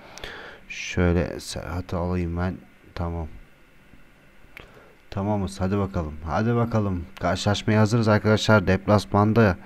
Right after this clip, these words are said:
Anadolu Selçuklu Spor karşısına çıkıyoruz. Bu karşılaşmadan, eee, puan ya da puanlarla ayrı-, ayrılarak, eee, şu son iki karşılaşmadaki vebalılığı mı diyelim artık, cenabetliği mi diyelim,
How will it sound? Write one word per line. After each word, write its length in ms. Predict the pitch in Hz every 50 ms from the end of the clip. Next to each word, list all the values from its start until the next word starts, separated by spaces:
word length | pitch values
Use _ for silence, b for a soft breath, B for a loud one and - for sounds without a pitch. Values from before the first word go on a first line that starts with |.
| B B B B B B B B
Anadolu 400 | - 87 92 95 101 104 104 104
Selçuklu 420 | - - 92 98 98 - - - -
Spor 280 | - - - 110 104
karşısına 360 | - 104 98 95 - 110 107
çıkıyoruz. 640 | 104 - - - 110 107 101 117 113 113 - - - -
Bu 140 | 90 90 -
karşılaşmadan, 840 | - 101 101 98 - - 101 101 - - 104 101 101 104 104 101 - - - - -
eee, 440 | 92 98 95 92 90 87 87 90 82 - - - - _
puan 320 | - 85 87 95 107 113 107
ya 100 | 98 87
da 80 | 85
puanlarla 580 | 82 - - 82 80 85 87 92 98 104 95 90
ayrı-, 260 | 87 90 85 90 92 -
ayrılarak, 640 | - 90 90 87 87 90 95 101 107 104 104 113 117 - - B B B B B B B B B B -
eee, 1080 | 101 98 95 90 90 90 87 85 87 87 85 82 82 80 78 76 76 76 67 - - - - - - - - - - - - - - - _ _ _ _ - - - - _ _ - - - - - - _ _ - -
şu 420 | - - - - 107 104 - - - -
son 300 | - - 98 104 101 -
iki 280 | - 90 - - 104
karşılaşmadaki 960 | - 107 104 95 - - - 98 95 - - 101 101 98 95 98 113 113 104 90 78 76 76 78 78 78 87
vebalılığı 960 | 92 87 87 92 95 98 98 98 98 98 107 110 110 104 107 107 110 110 101
mı 160 | 98 98 87
diyelim 360 | 80 82 82 92 104 92 85 85
artık, 400 | 85 85 - - 101 92 92 82
cenabetliği 800 | 87 101 98 113 110 104 90 90 98 98 98 - - 107 110
mi 160 | 104 101 92
diyelim, 340 | 87 92 90 90 113 113 117